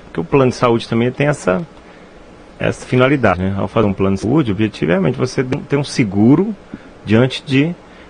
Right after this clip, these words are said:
problemas que possam acontecer relacionados à sua saúde. Mas fala assim, "Ah, não quero fazer um plano de saúde,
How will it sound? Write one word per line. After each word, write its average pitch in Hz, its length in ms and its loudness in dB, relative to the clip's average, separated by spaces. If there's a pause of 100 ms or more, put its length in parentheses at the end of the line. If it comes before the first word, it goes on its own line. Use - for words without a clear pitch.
(340)
problemas 120 920 2
que - 80 -16
possam 113 320 0
acontecer 113 440 -2
relacionados 107 760 0 (240)
à 107 120 -2
sua 117 180 -4
saúde. 101 480 0
Mas 113 120 -2
fala 147 100 0
assim, - 140 -4
"Ah, 139 60 2
não 139 120 0
quero 165 240 2
fazer 131 200 0
um 123 60 0
plano 123 180 2
de - 60 -14
saúde, 95 360 0